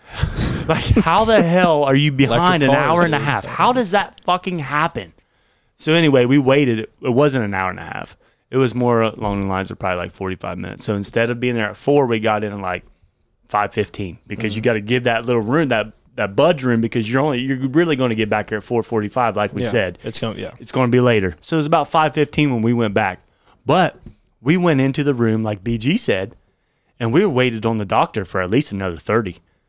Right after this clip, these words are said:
Speaker 1: We didn't see anyone till five forty-five, probably. Unreal.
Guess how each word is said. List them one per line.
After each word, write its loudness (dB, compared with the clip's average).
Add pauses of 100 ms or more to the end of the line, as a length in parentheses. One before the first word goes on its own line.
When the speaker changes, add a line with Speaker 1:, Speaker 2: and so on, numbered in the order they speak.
(160)
Speaker 1:
We 4
didn't 0
see 2
anyone 2
till -10
five -2
forty-five, -4
probably. -10 (600)
Unreal. 2